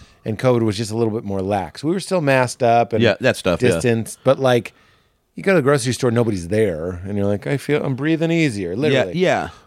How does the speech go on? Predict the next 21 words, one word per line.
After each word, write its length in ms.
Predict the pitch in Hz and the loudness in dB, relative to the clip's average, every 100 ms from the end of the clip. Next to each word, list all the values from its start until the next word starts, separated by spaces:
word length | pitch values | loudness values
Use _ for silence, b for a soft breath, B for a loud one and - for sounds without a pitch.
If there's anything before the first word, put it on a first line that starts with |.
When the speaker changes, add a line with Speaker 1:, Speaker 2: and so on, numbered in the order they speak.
| - | -2
Speaker 1:
But 140 | 147 | 0
then 460 | 170 196 160 156 208 | 2 0 0 -4 -6
Val 340 | 147 151 156 170 | -4 0 2 2
and 80 | |
I 120 | 151 135 | 2 2
go 180 | 127 127 | 2 2
out, 100 | 120 | 2
there's 160 | 131 | 0
a 60 | 120 | 0
pool, 500 | - 147 123 107 101 | -2 2 2 2 0
and 100 | 107 | -2
we 100 | 117 | -2
go 260 | 98 135 123 | 0 0 2
out, 300 | 117 107 107 | 2 2 0
and 160 | 110 | -2
there's 180 | 110 110 | 0 0
this 140 | 104 98 | -2 -4
couple 380 | - 127 123 113 | 0 0 0 -2
in 80 | |
the 60 | 104 | -4
pool, 500 | 87 104 98 90 82 | -4 -2 0 0 -6